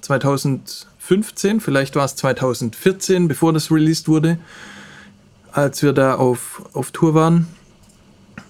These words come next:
Und er dann erzählt hat, dass er ein bisschen Sorge hat, ob hier diese Stelle, ne, mit dieser Drohnensteuerung, weil nachher sieht man noch so eine Drohne, die rumfliegt und er steuert das hier gleich so ein bisschen mit den Händen. Und diese Bilder hier mit diesem grünen Stich alles.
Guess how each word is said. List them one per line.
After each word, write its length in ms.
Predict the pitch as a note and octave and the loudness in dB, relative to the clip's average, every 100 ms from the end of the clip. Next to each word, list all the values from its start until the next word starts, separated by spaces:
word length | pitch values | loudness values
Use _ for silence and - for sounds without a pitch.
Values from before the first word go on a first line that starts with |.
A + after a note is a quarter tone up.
| _ | _
Und 280 | - C#3 A#2+ | -2 0 2
er 120 | C#3 | 4
dann 140 | C#3+ D3 | 4 4
erzählt 340 | C3+ D#3 D3+ | 4 4 4
hat, 140 | D3 | 4
dass 160 | C#3 B2+ | 4 4
er 140 | C#3+ | 4
ein 40 | B2+ | 4
bisschen 280 | C#3 D3+ B2+ | 2 2 0
Sorge 420 | - D3+ F#3 D#3+ | 2 4 4 4
hat, 180 | - C#3 | 4 0
ob 160 | A#2+ | -2
hier 160 | - C3 | 2 4
diese 240 | C#3 - | 4 0
Stelle, 360 | - - A2 G2+ | -2 0 2 2
ne, 200 | C3+ D3+ - - - | 0 -2 -8 -20 -10
mit 160 | B2+ A#2+ | -4 -2
dieser 220 | C3 C3+ | -2 -4
Drohnensteuerung, 1000 | C3+ A#2+ C#3+ D#3 C3+ - C#3 B2 A#2+ A#2 | -6 0 2 4 2 0 4 4 6 4
weil 140 | A2+ G#2+ | 4 2
nachher 260 | A2+ C3+ | 2 0
sieht 220 | B2+ C3 | 0 0
man 80 | B2 | 2
noch 100 | A#2 | 0
so 100 | - | 0
eine 120 | A2+ | -4
Drohne, 320 | A2 C#3+ D#3 C3 | -2 0 2 2
die 80 | |
rumfliegt 560 | C3 C#3 C3 - C3 - | 2 2 0 2 0 0
und 80 | B2 | -2
er 100 | A#2+ | -2
steuert 380 | - C#3 C#3 C3 | 0 2 2 0
das 160 | - | -2
hier 100 | C3 | 0
gleich 240 | B2+ C3 A#2+ | 2 0 0
so 100 | C3 | -2
ein 60 | |
bisschen 260 | C3+ - B2 | -2 -2 -2
mit 140 | A#2 | -2
den 100 | A2+ | -2
Händen. 400 | A2+ B2+ B2 A#2+ - - - - - - - - - | 0 -2 -2 -4 -6 -20 -20 -20 -20 -20 -20 -20 -10
Und 240 | - A2 | -6 0
diese 220 | C#3 B2+ | 0 2
Bilder 320 | A#2 C3 B2+ B2 | 4 6 8 6
hier 280 | B2+ B2+ A#2+ | 6 6 6
mit 180 | A2+ | 4
diesem 200 | A#2+ B2+ | 2 0
grünen 300 | A#2 C#3 D3 | 2 4 4
Stich 340 | C#3 - C#3+ C#3+ | 2 2 2 2
alles. 460 | C#3 C3+ B2+ - | 2 2 0 -4